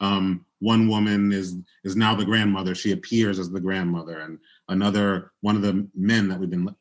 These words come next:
uh, listening to comes in as the brother who was supposed to, you know, this absent brother was supposed to be a sort of respectable lawyer type as we understood him in the first act.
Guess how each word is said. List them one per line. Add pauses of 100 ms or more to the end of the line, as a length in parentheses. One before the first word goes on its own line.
uh, (380)
listening
to (220)
comes
in
as
the
brother
who
was
supposed
to, (320)
you
know,
this
absent
brother
was
supposed
to
be
a
sort
of
respectable
lawyer
type (560)
as
we
understood
him
in
the
first
act.